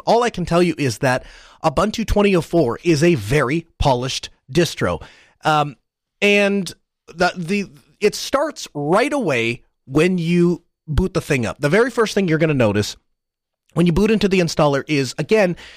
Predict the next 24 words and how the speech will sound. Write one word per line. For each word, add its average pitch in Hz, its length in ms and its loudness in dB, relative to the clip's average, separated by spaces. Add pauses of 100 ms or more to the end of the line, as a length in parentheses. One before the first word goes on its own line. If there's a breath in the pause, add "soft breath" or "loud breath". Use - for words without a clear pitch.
(240 loud breath)
uh, 143 260 2
they 165 240 0
have 175 220 -4
made 170 280 0
Z 156 180 2
F 185 120 -2
S 170 160 -2
en 147 220 2
route 131 320 0
a 135 220 0
option, 139 400 -2
and 135 180 -2
this 214 260 -2
makes 202 240 -4
it 160 80 -8
just 139 280 -2
a 143 40 0
radio 127 320 2
button. 98 380 -4
Now, 160 320 -2
they 160 100 0
say 226 240 0
it's 254 160 -4
experimental, 131 800 0